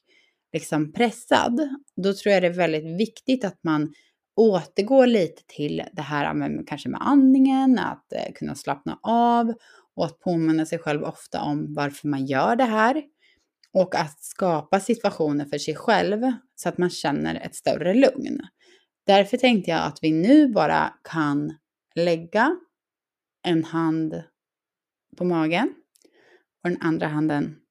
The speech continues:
över magen. Om ni sitter ner kan ni ha båda händerna på magen. Och vi, jag tänkte att vi ska ta två andetag tillsammans. Och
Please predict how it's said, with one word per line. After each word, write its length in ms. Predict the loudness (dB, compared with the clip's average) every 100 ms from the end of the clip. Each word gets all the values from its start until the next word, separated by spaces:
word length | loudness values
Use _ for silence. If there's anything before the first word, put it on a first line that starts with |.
| _ _ -6
över 200 | 0 4
magen. 460 | 4 6 4 2 -2 _ _ _
Om 120 | 0 0
ni 80 |
sitter 360 | 0 -4 -2 0
ner 280 | 2 2 0
kan 120 | -2
ni 80 | 0
ha 140 | 0
båda 240 | 0 -2 0
händerna 340 | 0 0 -2
på 120 | -2
magen. 600 | 0 2 0 0 2 0 -4 _ -6
Och 260 | -4 -4 -8 -20 _ _
vi, 320 | -6 -2 0 0
jag 140 | 0
tänkte 260 | -2 -2 -2
att 80 |
vi 80 | -4
ska 160 | -6 -8
ta 440 | -2 2 2 0 -2
två 140 | 2
andetag 600 | 4 2 0 0 2 0 0
tillsammans. 760 | -2 -2 0 2 2 2 -4 _ _ -20 -20 _ _ 0
Och 240 | 0 0